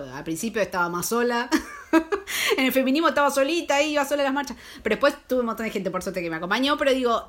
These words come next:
me ha pasado que un montón de gente me tuve que sentar a explicarle de distintas formas, eh, más amigable, menos amigable, pero digo, porque era gente que yo quería y tenía ganas de que entendiera. Entonces, siento cuando hay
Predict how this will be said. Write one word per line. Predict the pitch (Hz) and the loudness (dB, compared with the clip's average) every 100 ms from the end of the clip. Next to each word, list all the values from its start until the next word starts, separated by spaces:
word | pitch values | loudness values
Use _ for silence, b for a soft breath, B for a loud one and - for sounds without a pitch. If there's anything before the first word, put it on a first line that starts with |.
| - | 0
me | 247 | 0
ha | |
pasado | 294 294 330 | 2 0 0
que | 285 | 0
un | |
montón | 277 285 | -2 -2
de | 285 | -2
gente | 311 311 302 | -2 -2 -4
me | 208 190 | -4 -4
tuve | 254 277 | -2 -4
que | 233 202 | -4 -6
sentar | 190 196 247 | -6 -4 -4
a | |
explicarle | - 175 185 254 220 196 247 359 | -4 -8 -2 -2 -2 -4 -4 -6
de | 285 175 | -4 -6
distintas | 175 196 254 | -4 -4 -4
formas, | 359 330 269 277 302 339 233 | 0 0 0 0 0 -2 -2
eh, | 165 160 | -2 -2
más | 180 202 | -2 -2
amigable, | 202 208 233 | -4 -4 -2
menos | 220 233 | -4 -4
amigable, | 254 294 285 302 | -2 0 0 0
pero | 254 | 0
digo, | 220 208 - | 0 0 0
porque | 214 202 | -4 -2
era | 247 | -2
gente | 269 285 | 0 -4
que | 254 | -4
yo | - 202 | -6 -4
quería | 185 262 233 226 302 | -2 -2 0 0 -2
y | 233 | -4
tenía | 190 262 | -2 -2
ganas | 269 254 | -2 -2
de | 202 | -4
que | - | -4
entendiera. | 190 180 170 180 180 156 151 - b b b b b b | -6 -4 -6 -4 -4 -4 -8 -14 b b b b b b
Entonces, | - 240 269 - | -4 -2 -2 0
siento | 294 262 | 0 0
cuando | 240 226 | 0 0
hay | 247 294 269 | 0 0 -4